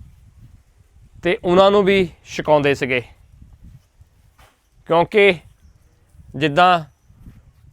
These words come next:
ਇਤਿਹਾਸ ਕਹਿੰਦਾ ਆ ਜਾਂ ਪਿੰਡ ਵਾਲਿਆਂ ਨੂੰ ਸੁਣਨ ਨੂੰ ਮਿਲਦਾ ਆ ਕਿ ਭਾਈ ਕਨ੍ਹਈਆ ਜੀ ਕਹਿੰਦੇ ਸੀ ਗੁਰੂ ਜੀ ਨੂੰ ਕਿ ਜਦੋਂ ਮੈਂ ਜਲ ਦੁਸ਼ਮਣਾਂ ਨੂੰ ਵੀ ਛਕਾਉਂਦਾ ਆ ਤਾਂ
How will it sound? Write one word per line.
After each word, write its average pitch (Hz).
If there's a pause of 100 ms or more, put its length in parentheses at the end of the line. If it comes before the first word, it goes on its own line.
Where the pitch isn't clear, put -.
(340)
ਇਤਿਹਾਸ 175
ਕਹਿੰਦਾ 180
ਆ 175 (480)
ਜਾਂ 160
ਪਿੰਡ 170
ਵਾਲਿਆਂ 170
ਨੂੰ 175
ਸੁਣਨ 160
ਨੂੰ 170
ਮਿਲਦਾ 170
ਆ 170 (760)
ਕਿ 170
ਭਾਈ 165
ਕਨ੍ਹਈਆ 160
ਜੀ 160
ਕਹਿੰਦੇ 165
ਸੀ 180 (200)
ਗੁਰੂ 165
ਜੀ 165
ਨੂੰ 180 (340)
ਕਿ 180
ਜਦੋਂ 170
ਮੈਂ 175 (540)
ਜਲ 165
ਦੁਸ਼ਮਣਾਂ 165
ਨੂੰ 180
ਵੀ 180
ਛਕਾਉਂਦਾ 165
ਆ 175
ਤਾਂ 180